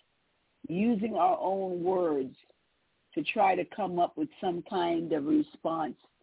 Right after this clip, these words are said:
to the enemy when he comes in to harass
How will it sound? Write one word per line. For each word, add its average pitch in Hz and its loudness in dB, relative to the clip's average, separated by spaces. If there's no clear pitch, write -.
to 175 2
the 156 0
enemy 160 0
when 156 0
he 175 -2
comes 170 0
in 156 0
to 170 4
harass 165 4